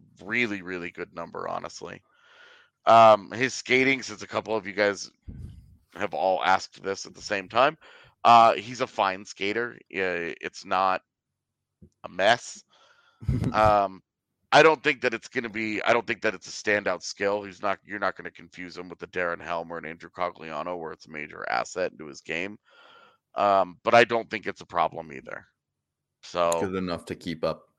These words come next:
Speaker 1: Yeah, I think, I think it'll be, uh, like, he's not gonna look like a, a sore thumb. Again, just going back to their successful claim last year on Knack. Knack wasn't,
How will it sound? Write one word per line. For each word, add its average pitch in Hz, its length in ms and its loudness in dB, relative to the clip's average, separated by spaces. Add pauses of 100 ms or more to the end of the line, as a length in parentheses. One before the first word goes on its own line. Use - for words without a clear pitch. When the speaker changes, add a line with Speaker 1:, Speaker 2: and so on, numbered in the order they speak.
(340)
Speaker 1:
Yeah, 127 260 10 (180)
I 135 120 8
think, 143 280 4
I 135 60 8
think 143 180 2
it'll 147 160 6
be, 127 360 4 (120)
uh, 120 200 2
like, 120 160 -4
he's 139 240 -4
not 147 200 8
gonna 135 140 0
look 117 200 -4
like 113 200 0
a, 98 320 0
a 101 80 -4
sore 101 320 -6
thumb. 95 420 -2
Again, 98 440 0 (640)
just - 120 -18
going 107 280 -4
back 98 240 0
to 101 100 -12
their 95 220 -6 (120)
successful - 600 -10
claim 104 420 -6
last 98 320 0
year 101 120 -2
on 98 160 0
Knack. 98 340 2 (1500)
Knack 107 360 2
wasn't, 101 500 -2